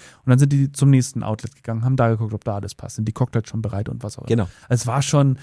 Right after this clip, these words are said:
Speaker 1: ähm, d-, das hat mir auch immer Spaß gemacht, die dann zu beobachten und zu sehen, was,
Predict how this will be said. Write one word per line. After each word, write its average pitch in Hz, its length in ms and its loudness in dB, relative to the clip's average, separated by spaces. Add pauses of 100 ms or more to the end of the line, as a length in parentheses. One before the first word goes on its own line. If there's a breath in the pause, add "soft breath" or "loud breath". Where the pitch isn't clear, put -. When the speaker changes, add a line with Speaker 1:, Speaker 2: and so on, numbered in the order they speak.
(360 loud breath)
Speaker 1:
ähm, 120 340 2 (220)
d-, 170 180 -2
das 147 200 -2
hat 165 100 0
mir 170 80 0
auch 147 40 2
immer 147 120 4
Spaß 135 240 0
gemacht, 143 240 0
die 143 60 2
dann 131 140 0
zu 131 120 -6
beobachten 131 640 -4
und 123 200 -2
zu - 120 -6
sehen, 120 280 -2
was, 117 180 -6